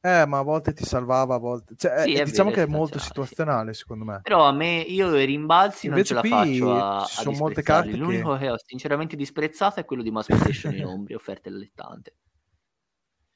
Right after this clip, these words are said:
Speaker 2: Però gli altri io
Speaker 1: Ah,
Speaker 2: ri-,
Speaker 1: ok.
Speaker 2: rimba-, il rimbalzo secondo me ti può sempre far vincere un matchup, quindi mamma mia,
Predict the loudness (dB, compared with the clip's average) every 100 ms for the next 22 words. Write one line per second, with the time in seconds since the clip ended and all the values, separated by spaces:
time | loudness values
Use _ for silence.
0 | _ -6 0 4 4 4 2 2 0 0
1 | 0 -2 -4 -4 -2 -2 -2 -6 0 2
2 | 2 -2 -6 -6 -10 -10 -12 -10 -12 -8
3 | -6 -4 -4 -4 -6 -8 -6 -6 -6 -8
4 | -10 -12 -12 -12 _ -20 _ _ -14 -12
5 | -12 -12 -16 _ _ _ _ _ _ _
6 | _ _ _ _ _ _ _ _ _ _
7 | _ _ _ _ _ _ -14 -10 -10 -10
8 | -12 -16 -18